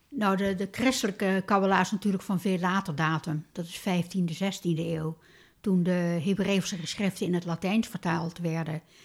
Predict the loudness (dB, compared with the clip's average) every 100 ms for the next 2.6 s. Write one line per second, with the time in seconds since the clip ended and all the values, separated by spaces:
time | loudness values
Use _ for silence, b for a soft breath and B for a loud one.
0 | B B B -2 0 2 2 2 0 -2
1 | -4 -6 -10 -16 _ _ -14 -4 0 2
2 | 2 0 -4 -10 -8